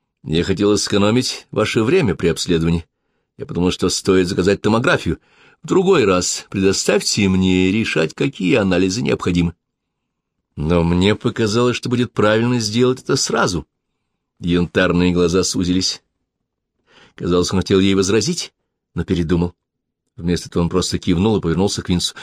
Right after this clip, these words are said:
"Пожалуйста, переложите моего пациента на каталку. Он будет отправлен на третий этаж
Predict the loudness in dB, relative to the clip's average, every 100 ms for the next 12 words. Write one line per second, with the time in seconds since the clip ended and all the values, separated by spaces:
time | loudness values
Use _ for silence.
0 | -8 0 2 2 0 -4 -6 -14 _ _
1 | -4 0 2 2 0 2 2 2 0 0
2 | 2 2 0 0 2 0 0 -6 -20 _
3 | _ _ -6 0 2 2 2 2 2 2
4 | 0 0 0 0 2 0 -2